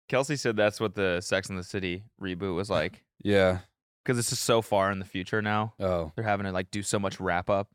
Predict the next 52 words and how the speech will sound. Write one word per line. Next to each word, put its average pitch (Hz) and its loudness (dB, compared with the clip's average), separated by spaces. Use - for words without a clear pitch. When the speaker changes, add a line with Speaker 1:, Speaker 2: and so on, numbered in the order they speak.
Speaker 2:
Yeah. 92 2
Speaker 1:
<laughs> - -4
So - 0
the 127 2
writing 101 0
is 101 -6
just 104 -6
horrible. 98 -4
Speaker 2:
Yeah, 117 6
I, 113 2
I, 120 4
Alina 127 2
and 131 2
I 131 2
watched 127 0
the 117 -2
first 123 0
episode 120 2
of 110 2
the 110 2
new 110 2
Dexter. 98 -2
Um, 85 -4
I 107 2
was, 143 0
I 127 6
was 127 6
loving 156 6
it 139 8
until 117 2
they 113 6
brought 107 4
back 98 2
his 92 -2
inner 92 0
monologue, 85 -4
and 90 -6
then 85 -4
I 85 -6
just, 80 -12
I 85 -14
said, 87 -14
"No, 85 -14
I 92 -14
don't - -16
like - -18
Speaker 1:
Wait, 165 2
Speaker 2:
it." 170 4
Speaker 1:
there's 240 2
a 196 4
new 135 2
Dexter? 151 0